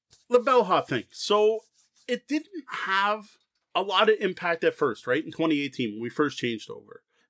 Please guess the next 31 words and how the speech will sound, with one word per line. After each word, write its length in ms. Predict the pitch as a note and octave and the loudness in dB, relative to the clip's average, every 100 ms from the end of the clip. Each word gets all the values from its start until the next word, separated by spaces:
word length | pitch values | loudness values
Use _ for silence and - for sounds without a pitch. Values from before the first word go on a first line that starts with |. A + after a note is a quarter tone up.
| _ G#3 | _ 0
And 560 | G#3 G#3 G3+ G3+ F#3+ - _ _ _ - - - | 4 6 4 2 -4 -12 _ _ _ -20 -18 0
part 200 | C#4 B3 | 2 4
of 80 | G3+ | 4
it 120 | F#3+ | 4
was 220 | F#3 E3 | 2 4
I, 140 | D#3+ D3 - | 4 2 2
I 200 | C#3+ C3 - C3 | 0 0 -8 -10
was 140 | A#2+ | -8
still, 480 | - C3+ C3 B2+ A#2 _ _ _ _ - | -4 -2 -2 -4 -8 _ _ _ _ 0
uh, 360 | A#2 A2+ A#2 A#2 | 4 4 2 -2
what 80 | C#3 | -4
do 60 | |
you 80 | B2 | -4
call 180 | - G#2 | -4 -4
it? 100 | - | -4
I, 200 | A#2 C3 B2 | -2 -2 0
I 80 | B2+ | 0
was 160 | C3 | 0
still 300 | - C#3+ C3+ | 0 0 0
getting 400 | A#2+ B2+ B2+ A#2 A2+ | 0 0 0 -6 -4
money 300 | A#2 A#2+ A#2+ | -2 -2 -4
from 300 | - A#2+ A2+ | -4 -2 -2
work. 300 | A#2 A#2+ - | -4 -4 -4
I 120 | G#2 | -4
was 180 | A2+ A2 | -4 -6
still, 440 | - A#2+ A#2 A2+ G#2+ | -2 -2 -2 -8 -8
I 60 | |
can't 180 | A2 B2+ | -8 -8
remember 180 | A#2 A2 | -8 -10
the 80 | A#2 | -6
word. 240 | A#2+ G#2 | -4 -4